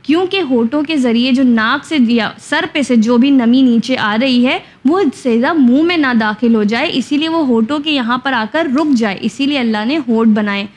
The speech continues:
और जो भी हम खाना खाते हैं, खाना खाते में मुंह से बाहर ना गिर जाए, इसीलिए एक अल्लाह ने उसे कवरिंग की तरह से बनाया है।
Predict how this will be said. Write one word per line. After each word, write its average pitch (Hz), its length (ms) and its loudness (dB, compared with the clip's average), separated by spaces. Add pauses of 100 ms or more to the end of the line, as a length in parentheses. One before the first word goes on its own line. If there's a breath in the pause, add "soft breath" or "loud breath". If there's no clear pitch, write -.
(220 soft breath)
और 277 60 -2
जो 254 340 2
भी 311 160 2
हम 370 200 -2
खाना 240 400 -4
खाते 226 420 -6
हैं, 233 200 -4 (240 soft breath)
खाना 254 320 -2
खाते 254 400 -4
में 349 120 -2
मुंह 302 280 2
से 381 160 -2
बाहर 240 320 0
ना 233 220 0
गिर 220 180 2
जाए, 240 260 -2
इसीलिए 285 400 -2
एक 294 100 -6
अल्लाह 240 280 0
ने 302 100 -2
उसे 302 300 -2 (380 loud breath)
कवरिंग 320 440 0
की 392 80 0
तरह 240 320 -2
से 349 180 -4
बनाया 214 480 0
है। 214 200 -6